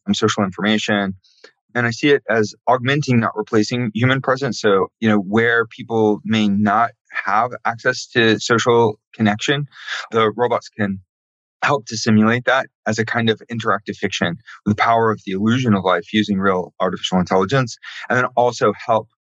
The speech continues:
connect people with other real people. So it's not, you know, replacing people or isolating people.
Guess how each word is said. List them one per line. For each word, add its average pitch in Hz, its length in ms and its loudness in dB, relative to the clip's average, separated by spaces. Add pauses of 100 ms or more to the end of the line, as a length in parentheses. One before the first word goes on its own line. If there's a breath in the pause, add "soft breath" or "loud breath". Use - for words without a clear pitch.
connect 113 440 0
people 107 220 -8
with 104 200 2
other 104 180 0
real 92 240 -2 (160)
people. - 320 -2 (320 loud breath)
So - 120 -2
it's 113 120 0
not, 143 180 0 (360)
you 110 120 0
know, 98 60 2
replacing 123 760 -2
people 110 600 2 (280 loud breath)
or - 140 0 (120)
isolating 117 580 0
people. 110 260 0